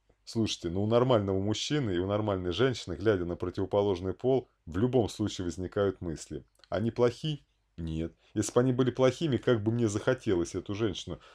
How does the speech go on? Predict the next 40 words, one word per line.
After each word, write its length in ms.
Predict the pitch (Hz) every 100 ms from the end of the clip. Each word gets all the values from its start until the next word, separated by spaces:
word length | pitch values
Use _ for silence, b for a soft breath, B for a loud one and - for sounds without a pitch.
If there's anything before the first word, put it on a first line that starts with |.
| -
с 60 |
какого 300 | - 104 123
перепуга, 540 | 107 113 117 160 131 98
или 100 | 95
этого 160 | 104
мужчину, 380 | 104 113 - 98
я 80 | 95
вообще 180 | 101 127
пошёл 340 | 104 104 135
бы 200 | 104 95
делать 300 | 95 113 -
ей 80 | 101
предложение 540 | 101 95 107 113 101
руки 260 | 98 95 107
и 40 |
сердца, 480 | 98 143 117 - 85 B B -
если 220 | - 107
у 20 |
меня 140 | 113
внутри 360 | 98 113 113 113
нету 400 | 110 123 - 110
этих 360 | 120 107 95 -
природных 580 | 113 120 98 92 90
чувств. 360 | - 135 87 - _ _ _ _ _ _ _ _ _ _ _ _ _ _ _ _ _ _ _ _ _ _ _ _ _ _ -
Значит, 340 | 78 82 -
это 180 | 87 90
нормально. 640 | 85 82 80 90 95 95 _ _ _ _ _ _ _ _ _ _ _ _ _ _ _ _ _ -
Вопрос, 380 | 90 110 107 113
они 140 | 107
до 100 | 98
чего 280 | - 135 92
меня 180 | 76 78
доводят? 440 | 104 95 73 -
Я 120 | 90
бегу 320 | 90 104 107
её 160 | 98 98
насиловать 520 | 110 107 160 120 87
или 100 | 85
как 240 | - 90 85
Давид 360 | 104 139 147